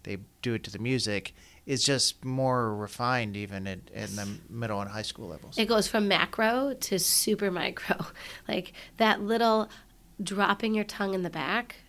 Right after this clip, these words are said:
Speaker 2: to get your ah vowel out better. Like, it goes from big things to minute little things that we're working on to let go. It's the, those layers of onions that we have to keep peeling off. Once we fix something, we gotta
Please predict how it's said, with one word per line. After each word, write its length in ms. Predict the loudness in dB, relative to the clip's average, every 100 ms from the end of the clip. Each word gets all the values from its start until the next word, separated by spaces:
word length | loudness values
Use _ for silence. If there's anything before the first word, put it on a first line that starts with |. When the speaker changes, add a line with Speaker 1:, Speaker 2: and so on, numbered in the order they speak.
| -16
Speaker 2:
to 140 | -8 -4
get 160 | -4
your 140 | -4 -4
ah 180 | -4
vowel 300 | -4 -4 -4
out 120 | -6 -8
better. 320 | -8 -8 -14 -12 -4
Like, 260 | -2 0
it 80 | -2
goes 260 | 0 0 0
from 200 | -2 -2
big 300 | 0 0 0
things 420 | 0 0 0 -2
to 580 | -2 -2 0 0 -2 -6 -6
minute 680 | -2 0 0 0 0 -4 -16 -20 -20 -20 -20 -20 -20 -20 -20 -20 -20 -8
little 220 | -2 -2
things 260 | 0 2 2
that 120 | 0
we're 120 | 0
working 320 | 0 0 0 -2
on 100 | -2
to 140 | -4
let 180 | -4 -2
go. 260 | -2 -2 -4
It's 140 | -6
the, 180 | -2 -2
those 260 | 0 0 0
layers 540 | 0 0 -4 -10 -10 -8
of 160 | -6 -2
onions 380 | -2 -2 -4
that 120 | -6 -4
we 100 | -4
have 140 | -4
to 60 | -8
keep 280 | -6 -8 -6
peeling 400 | -6 -2 -2 -2
off. 240 | -4 -4
Once 180 | -4 -2
we 80 | -2
fix 240 | -2 -4
something, 340 | -4 -2 -2
we 120 | -2 -2
gotta 300 | -4 -4